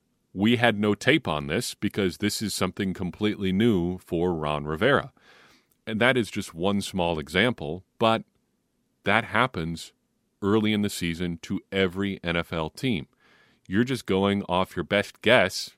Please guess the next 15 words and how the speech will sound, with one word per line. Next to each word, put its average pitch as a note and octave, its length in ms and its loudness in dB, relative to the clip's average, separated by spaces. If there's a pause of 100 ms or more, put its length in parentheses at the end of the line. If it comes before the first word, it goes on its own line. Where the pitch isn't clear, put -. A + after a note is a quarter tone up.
(400)
and G2 140 0
your E2+ 100 0
best C3 320 0
guess A#2+ 400 0
really G#2 360 -2 (360)
<laughs> - 360 -20
is, - 340 -6
is F#2+ 180 0
very A#2+ 420 4
little F#2 600 0 (340)
more G#2+ 300 4
than F#2+ 180 0
an F2+ 80 0
educated F#2 520 -2
guess. G#2+ 400 -2